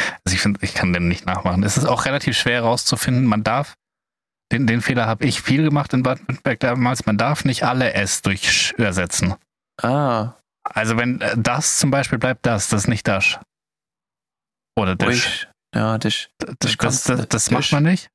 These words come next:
Speaker 2: Ist nicht Disch.
Speaker 1: Äh, nee, ist es nicht. Ist ein grober Fehler. Damit au-, outest du dich sofort als jemand, der das versucht zu imitieren.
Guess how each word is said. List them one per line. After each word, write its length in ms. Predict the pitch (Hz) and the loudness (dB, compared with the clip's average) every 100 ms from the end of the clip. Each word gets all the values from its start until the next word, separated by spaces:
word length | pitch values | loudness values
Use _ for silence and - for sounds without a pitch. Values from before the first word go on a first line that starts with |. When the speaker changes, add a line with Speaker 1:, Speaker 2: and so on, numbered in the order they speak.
| _ | _
Speaker 2:
Ist 80 | - | -2
nicht 220 | 175 - | -2 0
Disch. 160 | 120 110 | -2 0
Speaker 1:
Äh, 380 | 104 107 107 110 - _ _ _ _ | 0 0 0 -2 -6 _ _ _ _
nee, 280 | 113 135 139 | 0 2 2
ist 80 | 160 143 113 | 2 0 2
es 60 | |
nicht. 240 | 123 110 - | 2 0 -2
Ist 140 | - | 0
ein 60 | 120 | 2
grober 280 | 127 139 | 2 0
Fehler. 240 | 117 123 104 | 0 0 2
Damit 240 | 98 110 | 2 2
au-, 140 | 107 139 | 0 2
outest 320 | 123 127 131 | 0 0 0
du 40 | 120 | 0
dich 160 | 117 | 0
sofort 580 | 117 123 170 - 147 156 | 2 2 0 2 2 2
als 180 | 123 117 | 0 0
jemand, 280 | 120 120 113 | 2 2 0
der 60 | |
das 120 | 110 - | -2 0
versucht 300 | 113 110 - | 0 0 2
zu 100 | 113 | 2
imitieren. 420 | 101 - 92 | 2 0 0